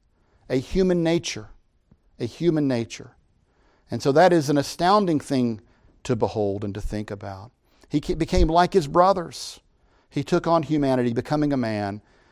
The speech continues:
and he too was made lower than the angels.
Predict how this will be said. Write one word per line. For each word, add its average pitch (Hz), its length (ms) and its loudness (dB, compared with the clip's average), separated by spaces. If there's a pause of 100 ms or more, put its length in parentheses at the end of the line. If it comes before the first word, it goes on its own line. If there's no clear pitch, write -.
(260)
and 117 180 -4
he 151 360 2 (140)
too 139 260 -6
was 117 200 -10
made 117 240 -10
lower 113 480 -8
than 113 160 -12
the 127 120 -8
angels. - 600 -12